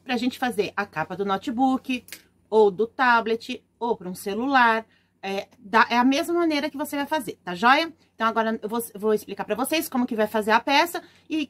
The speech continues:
de-, a-, seguindo dessas orientações, você vai conseguir fazer pra qualquer tamanho, tá joia? Então, então, nós vamos precisar aqui, ó.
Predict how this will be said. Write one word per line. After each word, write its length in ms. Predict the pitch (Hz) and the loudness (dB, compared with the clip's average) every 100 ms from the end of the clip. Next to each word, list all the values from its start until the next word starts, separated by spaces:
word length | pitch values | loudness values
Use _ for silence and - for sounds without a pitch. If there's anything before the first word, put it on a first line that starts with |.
| _ | _
de-, 120 | 220 302 | 0 2
a-, 220 | 381 247 | 2 0
seguindo 380 | - 262 370 370 | -4 -2 0 0
dessas 360 | 233 240 220 | -2 -2 -2
orientações, 640 | 214 185 170 175 - 320 269 | 0 0 -4 -2 4 4 2
você 220 | 277 294 | -2 -2
vai 60 | 294 | -2
conseguir 280 | 302 277 | -2 -6
fazer 400 | 247 254 294 320 _ | -6 -4 -2 -4 _
pra 100 | 277 | -4
qualquer 360 | 277 262 285 277 | 0 0 0 -4
tamanho, 400 | 370 349 - - | 0 0 -2 -8
tá 160 | - 165 | -14 2
joia? 360 | 247 370 370 _ _ _ _ 196 | 4 4 2 _ _ _ _ -12
Então, 500 | 202 254 277 330 269 _ _ _ _ _ _ _ _ _ _ _ _ _ _ _ _ _ _ _ _ _ _ _ _ _ _ - _ _ _ | -6 -2 0 -2 -8 _ _ _ _ _ _ _ _ _ _ _ _ _ _ _ _ _ _ _ _ _ _ _ _ _ _ -20 _ _ _
então, 200 | - 233 | -6 0
nós 160 | 254 262 | 2 2
vamos 200 | 262 247 | 0 0
precisar 460 | 247 - 233 175 | -6 -8 -4 -2
aqui, 220 | 160 - | -2 -6
ó. 60 | - | -20